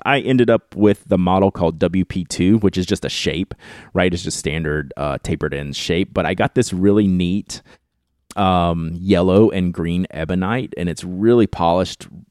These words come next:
exceptionally well, and they did, they had pre-ground nib options for you to choose. So I look forward to, uh, this is, this is the part of the show where I don't have some of the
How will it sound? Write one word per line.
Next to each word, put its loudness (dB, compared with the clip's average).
exceptionally 0
well, -4
and -4
they 2
did, 2
they 2
had 0
pre-ground -2
nib -2
options -4
for 0
you 2
to 2
choose. 0
So 6
I 0
look 2
forward 4
to, 2
uh, 6
this 2
is, 0
this 2
is -6
the -2
part 2
of 0
the 4
show 4
where 2
I 0
don't -4
have -2
some -2
of 0
the -4